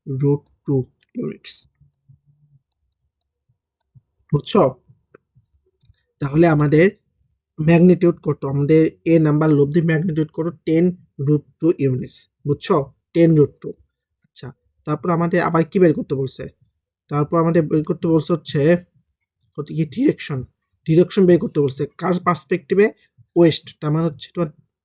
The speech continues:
আহ, পশ্চিম দিকে পার্সপেক্টিভে আমাদের ডিরেকশন বের করতে বলছে। তাহলে চলো ধরি আমাদের লব্ধিটা গেছে হচ্ছে এই দিক বরাবর, ঠিক আছে? এটা হচ্ছে আমাদের আর ভেক্টর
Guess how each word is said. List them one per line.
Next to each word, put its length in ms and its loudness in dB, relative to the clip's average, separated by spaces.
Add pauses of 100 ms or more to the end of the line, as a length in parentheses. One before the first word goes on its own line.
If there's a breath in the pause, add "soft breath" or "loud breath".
(560)
আহ, 240 -2 (440)
পশ্চিম 360 0
দিকে 220 0
পার্সপেক্টিভে 560 -6
আমাদের 260 -2
ডিরেকশন 360 2
বের 160 4
করতে 220 -14
বলছে। 200 -14 (240)
তাহলে 260 -8
চলো 140 -6 (420)
ধরি 160 6 (120)
আমাদের 300 -2
লব্ধিটা 360 0
গেছে 180 -2
হচ্ছে 140 -16 (120)
এই 140 4
দিক 160 -4
বরাবর, 280 -8 (340)
ঠিক 180 -6
আছে? 140 -10 (100)
এটা 160 -4
হচ্ছে 220 -10
আমাদের 320 -2 (560)
আর 100 0 (800)
ভেক্টর 260 -8